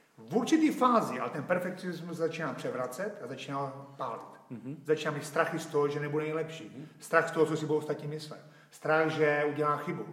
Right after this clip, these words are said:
Speaker 2: Mhm.
Speaker 1: A přestává delegovat, přestává dělat některé věci a začíná se zacyklovat
Speaker 2: Mhm.
Speaker 1: a jeho kariérní růst končí.
Speaker 2: Mhm.
Speaker 1: Že praktický perfekcionismus má kořeny někde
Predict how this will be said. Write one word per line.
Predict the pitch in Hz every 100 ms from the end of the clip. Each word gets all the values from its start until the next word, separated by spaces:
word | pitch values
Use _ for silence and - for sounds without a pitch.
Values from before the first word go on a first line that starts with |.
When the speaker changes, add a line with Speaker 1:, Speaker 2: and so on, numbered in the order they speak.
| - - -
Speaker 2:
Mhm. | 123 139
Speaker 1:
A |
přestává | - 208 - 175 151 -
delegovat, | 160 165 156 151 147
přestává | 180 170 170
dělat | 156 156
některé | 147 147
věci | 143 - 139
a |
začíná | 147 143 151
se | 147
zacyklovat | 143 - 110 113 107 127 -
Speaker 2:
Mhm. | 107 127
Speaker 1:
a | 127
jeho | 131
kariérní | 135 123 120
růst | 127 131
končí. | - 131 - - - -
Speaker 2:
Mhm. | 110 120 139
Speaker 1:
Že | - 143
praktický | 175 175 214 -
perfekcionismus | 160 165 165 156 160 151 147 143
má | 185 254 269
kořeny | 160 143 147
někde | 165 127 - 98